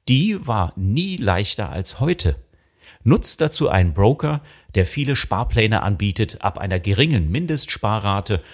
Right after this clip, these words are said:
also etwa Scalable Capital, Trade Republic oder I N G. Damit könnt ihr gleich ein ganzes E-T-F-Portfolio zu sehr niedrigen Sparraten besparen,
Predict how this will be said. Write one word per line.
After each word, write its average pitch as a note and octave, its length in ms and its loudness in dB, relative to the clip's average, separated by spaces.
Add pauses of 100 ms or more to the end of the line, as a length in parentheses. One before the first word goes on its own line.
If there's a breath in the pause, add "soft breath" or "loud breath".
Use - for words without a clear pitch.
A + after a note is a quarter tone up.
(120 loud breath)
also G2 240 2
etwa D#2+ 360 -4
Scalable C#2+ 540 -4
Capital, G2 600 0 (220 soft breath)
Trade D3 300 -2
Republic A2 640 -2
oder G2 320 -2
I F#2+ 140 2
N F2+ 160 0
G. G#2 300 0 (840 loud breath)
Damit F#3 340 0
könnt B2 160 2
ihr B2+ 80 4
gleich G#2 280 0
ein F2+ 180 -4
ganzes A#2 440 -2
E-T-F-Portfolio G#2+ 920 2
zu E2+ 240 -4
sehr G#2 340 0
niedrigen G#2 480 -2
Sparraten F#2+ 720 0
besparen, G#2 560 -2